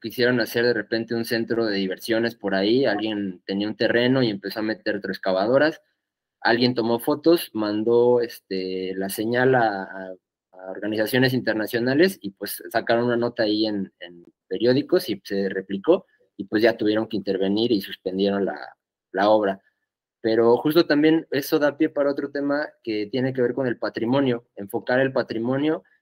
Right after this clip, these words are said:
y ahí se mete también el tema de las subastas de arte precolombino, en fin, que también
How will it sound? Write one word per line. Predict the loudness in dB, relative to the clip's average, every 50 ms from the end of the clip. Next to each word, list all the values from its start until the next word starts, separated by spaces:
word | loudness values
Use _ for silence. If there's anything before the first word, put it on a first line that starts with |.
| _ _ _
y | -2 0
ahí | 2 2 2 2
se | 2 2
mete | 4 4 2 2
también | 0 0 0 -2 -2
el | -2
tema | -2 -4 -2 -2
de | 0
las | 0 0 -2 -2
subastas | -6 -4 -2 -2 -2 -2 -2 0 0 0 0 0
de | 0 0
arte | 0 0 -2 -6 -8
precolombino, | -8 -8 -12 -8 -8 -6 -4 -4 -2 0 0 2 2 2 2 2 0 0 -4
en | -12 -16 -4
fin, | -2 -2 -2 -2 -4 _ _ _ _ _ _ _ _ _
que | -4 0
también | 2 2 4 6 6 6 6 4 2